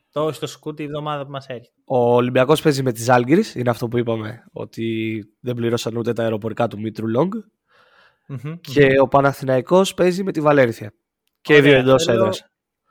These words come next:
Speaker 1: θέλω προβλέψεις.
Speaker 2: Από μένα ή από τον αλγόριθμο;
Speaker 1: Ω, θα βάλουμε, βάλε τον αλγόριθμο τώρα, ρίχτω. Όσο
Speaker 2: Ένα
Speaker 1: εγώ
Speaker 2: λεπτό.
Speaker 1: θα σου πω,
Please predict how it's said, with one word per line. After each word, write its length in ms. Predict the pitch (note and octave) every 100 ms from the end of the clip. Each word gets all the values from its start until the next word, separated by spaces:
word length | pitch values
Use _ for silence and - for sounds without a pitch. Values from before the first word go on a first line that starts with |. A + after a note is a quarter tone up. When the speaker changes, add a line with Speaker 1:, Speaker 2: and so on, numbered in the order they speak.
| _
Speaker 1:
θέλω 240 | E3 F3+
προβλέψεις. 880 | F3 E3+ D#3+ D#3 D3 C#3 - - _ _ _ _ _ _ _ _ _ _ _ _ _ _ _ _ _
Speaker 2:
Από 280 | - A#2+ A#2
μένα 380 | C3 G3+ B3+ B3
ή 120 | A#3+
από 240 | F3+ D#3
τον 840 | - C3 B2+ B2 A#2+ A#2+ A#2 A2+
αλγόριθμο; 640 | B2 B2 B2 A2+ - A2 - _ _ _ _ _ _ _
Speaker 1:
Ω, 640 | C#3+ D#3 D3+ D3+ D#3 D3+
θα 120 | D3
βάλουμε, 520 | C#3+ D3+ D#3 D3+ D3+ C3
βάλε 340 | D3 D#3 D#3
τον 200 | C#3+ D#3
αλγόριθμο 800 | D3 C#3+ D3 E3 D#3+ - D#3 D3+
τώρα, 480 | D#3 D#3+ D3+ D3+ D3
ρίχτω. 680 | D#3 D#3 E3+ G3 D#3+ C3+ C3 - _ _
Όσο 280 | D3+ E3+ G#3
Speaker 2:
Ένα 80 | A#2+
Speaker 1:
εγώ 100 | A#2
Speaker 2:
λεπτό. 160 | A2
Speaker 1:
θα 120 | A#2+ A2+
σου 100 | D3
πω, 220 | E3+ F3